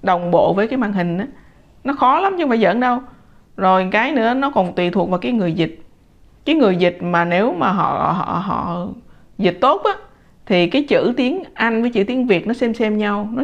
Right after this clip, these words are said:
hơn nhau, trên nhau vài chục từ thôi. Còn gặp cái người dịch dở đó, họ dịch ra nó dư cả trăm từ,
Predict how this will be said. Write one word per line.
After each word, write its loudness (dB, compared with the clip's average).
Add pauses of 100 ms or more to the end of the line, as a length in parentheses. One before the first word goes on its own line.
(180)
hơn 2
nhau, 0
trên 2
nhau 2
vài 0
chục -4
từ 0
thôi. -2 (540)
Còn 2
gặp 2
cái 0
người 4
dịch 0
dở 2
đó, 0 (640)
họ 0
dịch 2
ra 2
nó 2
dư 4
cả 2
trăm 0
từ, 2